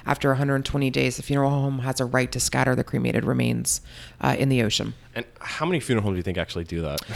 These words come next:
Speaker 2: <laughs>
Speaker 1: I hope none of them do that, but I do think the unclaimed cremated remains in the medical examiner's office that happens for the indigent program, and I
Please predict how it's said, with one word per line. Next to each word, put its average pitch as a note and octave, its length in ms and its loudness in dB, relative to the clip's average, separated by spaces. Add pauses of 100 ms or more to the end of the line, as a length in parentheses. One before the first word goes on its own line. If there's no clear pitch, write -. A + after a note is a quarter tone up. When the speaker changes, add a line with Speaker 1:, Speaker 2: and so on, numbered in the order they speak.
Speaker 2:
<laughs> - 200 -2
Speaker 1:
I B3 440 10
hope A3+ 440 8
none F3 240 6
of D3+ 60 4
them B2 160 2
do B2 160 0
that, C#3 500 2
but C#3 380 4
I D3 240 4
do D3+ 360 4
think C#3+ 520 2
the C3 420 2
unclaimed D3 540 2
cremated C#3+ 320 2
remains C3+ 340 2
in - 100 -6
the C3 40 0
medical D3 320 2
examiner's G3+ 440 0
office G#3+ 340 -2
that F3+ 140 -2
happens A#3+ 520 -2 (280)
for E3+ 120 2
the D3+ 120 4
indigent E3+ 400 2
program, A3 560 2
and D#3 140 2
I D3 80 4